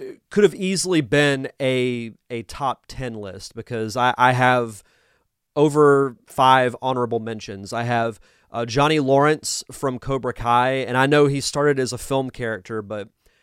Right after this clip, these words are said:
I feel like with the introduction to Cobra Kai,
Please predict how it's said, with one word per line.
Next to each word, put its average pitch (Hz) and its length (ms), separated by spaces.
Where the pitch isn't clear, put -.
I 147 120
feel 180 240
like 156 320
with 147 160
the 139 160
introduction 135 600
to 120 60
Cobra 117 360
Kai, 117 440